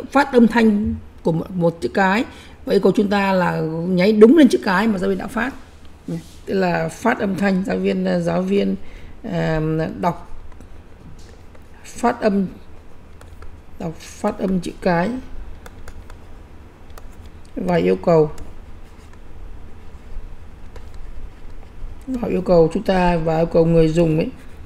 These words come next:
người chơi đấy là phải nháy đúng, nháy đúng lên chữ cái, nháy lên chữ cái đúng. Nếu nháy đúng thì thông báo là đúng rồi, nếu sai thì thông báo là sai rồi. Như vậy vẫn là hai cái trình rất là, rất là, là đơn giản.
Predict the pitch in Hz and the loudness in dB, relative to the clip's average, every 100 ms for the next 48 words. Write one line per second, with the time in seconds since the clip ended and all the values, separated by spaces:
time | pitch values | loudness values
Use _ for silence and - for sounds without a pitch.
0 | - - - - - 165 - 196 190 202 | -10 -8 -6 0 0 0 2 4 6 4
1 | 185 165 165 156 160 190 190 190 285 269 | 2 0 0 0 2 2 2 2 0 -4
2 | 254 180 175 170 185 180 - 170 165 262 | -4 -2 -2 0 -2 -2 -4 -4 -4 -6
3 | - - - - - - - 208 160 185 | -16 -20 -20 -20 -20 -20 -10 -6 -2 -2
4 | 180 175 - 170 170 165 - - - - | -2 -4 -6 -4 -2 -2 -2 -8 -18 -20
5 | - - - - - - - - - - | -20 -20 -18 -16 -16 -18 -18 -18 -20 -20
6 | - - - - - - - - - - | -20 -20 -20 -18 -18 -16 -14 -14 -16 -16
7 | - - - - - - - 196 202 214 | -16 -18 -20 -20 -20 -20 -10 2 6 12
8 | 214 277 254 220 196 202 202 240 226 180 | 12 10 6 4 4 4 6 8 8 8
9 | - - - - 208 196 185 180 170 160 | 2 -12 -12 -8 0 2 2 0 -2 -2
10 | 160 170 180 180 180 165 202 190 226 233 | -2 0 2 8 8 8 6 4 4 4
11 | 214 220 208 208 180 247 226 185 190 226 | 6 4 4 2 4 4 4 2 2 2
12 | 190 175 165 - - 175 190 190 165 | 2 2 -2 -4 -2 2 4 4 2